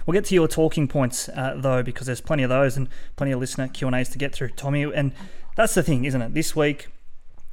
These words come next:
this time of year, this is the, the, the golden week for Supercoach because this, as I sort of say at the start of the year, everyone has an opinion, and at this time of year, nobody's wrong, which is the beauty of Supercoach before round one.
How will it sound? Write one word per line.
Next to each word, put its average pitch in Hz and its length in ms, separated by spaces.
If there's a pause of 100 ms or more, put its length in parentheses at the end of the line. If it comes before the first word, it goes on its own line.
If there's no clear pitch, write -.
this 156 140
time 156 260
of 143 120
year, 147 200
this 147 200
is 135 140
the, 139 260
the, 135 260 (140)
the 147 80
golden 139 340
week 131 180
for - 140
Supercoach 123 640
because 127 380
this, - 340 (380)
as 139 100
I 135 40
sort 135 200
of 127 60
say 135 180
at 135 80
the 131 60
start 131 260
of 127 60
the 127 60
year, 123 220
everyone 139 260
has 135 240
an 131 40
opinion, 131 500 (120)
and 131 80
at 127 60
this 135 120
time 147 220
of 123 40
year, 135 160
nobody's 147 480
wrong, 127 320
which 156 200
is - 180 (480)
the 139 80
beauty 127 280
of 117 60
Supercoach 120 600
before 123 280
round 107 200
one. 113 100